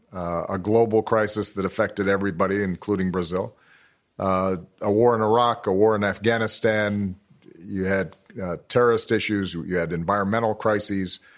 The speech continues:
So I, I wanted to make sure that people understood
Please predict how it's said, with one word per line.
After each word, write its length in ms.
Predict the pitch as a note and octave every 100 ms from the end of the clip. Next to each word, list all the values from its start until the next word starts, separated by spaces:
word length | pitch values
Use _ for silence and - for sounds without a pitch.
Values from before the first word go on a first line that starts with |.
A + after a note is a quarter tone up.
| - - - -
So 320 | - D3 C3+
I, 140 | C3+ C3+
I 140 | C#3
wanted 320 | C#3 E3+ D3
to 60 | C3+
make 200 | C3+ C3
sure 280 | - D3 C#3
that 180 | A2+ F#2
people 280 | D3 C3+ B2+
understood 720 | A#2+ G#2 - - B2 F#2